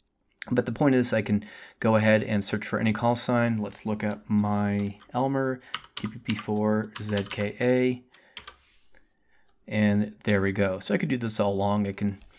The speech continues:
see, hey, where's my buddy Chris, who's another Summit activator? And we can go ahead and click on Chris. Um, you can also see here we get their name, uh, what city they're in, and the state,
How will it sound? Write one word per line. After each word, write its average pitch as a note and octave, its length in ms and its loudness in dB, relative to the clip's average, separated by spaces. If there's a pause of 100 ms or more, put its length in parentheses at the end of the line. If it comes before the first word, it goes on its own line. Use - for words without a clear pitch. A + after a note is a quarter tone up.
(160)
see, A2 300 -6
hey, A#2 220 -4
where's A2 180 -6
my G#2 140 0
buddy G#2+ 280 0
Chris, A#2 420 -2
who's G#2+ 200 -6
another G#2 380 -2 (340)
Summit C#3 320 4
activator? B2 680 2 (480)
And G#2 480 2 (640)
we A#2 160 0
can G#2+ 180 2
go G#2+ 160 2
ahead G2+ 180 0
and G2+ 80 -4
click G#2 220 -4
on G2 100 -4
Chris. - 540 -2 (400)
Um, A2 540 -4
you C#3 120 2
can C#3+ 140 2
also C#3 220 4
see C3 160 0
here C#3 120 0
we A2+ 120 -2
get G2+ 100 0
their F#2+ 80 -6
name, A2 480 0 (600)
uh, G2 200 -2
what G#2+ 220 -4
city A2 240 0
they're G#2 200 6
in, G#2+ 440 6 (100)
and F#2+ 240 -4
the F#2 60 -8
state, A2 500 -2